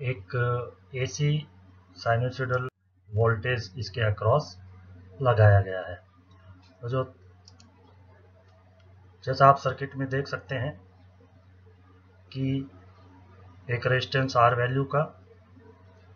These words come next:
और एक inductor L Henry का और एक capacitor सी फैरड का सीरीज में कनेक्टेड हैं।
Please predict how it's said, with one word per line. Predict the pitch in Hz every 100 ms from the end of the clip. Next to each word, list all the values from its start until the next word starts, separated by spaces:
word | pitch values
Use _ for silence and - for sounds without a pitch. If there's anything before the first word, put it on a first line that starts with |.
| - - - - 120
और | 120 117 117 117 - - - -
एक | 127 127 - 135 131 127 - - - 135
inductor | 113 117 110 - 131 131 - - - -
L | 120 127
Henry | 110 120 127
का | 139 143 151 - - - - -
और | 117 117
एक | 123 -
capacitor | 123 120 113 117 - 127 - - -
सी | - - 131
फैरड | - 113 113
का | - 120
सीरीज | - - 127 123
में | 131 123
कनेक्टेड | 117 107 - 120
हैं। | 127 151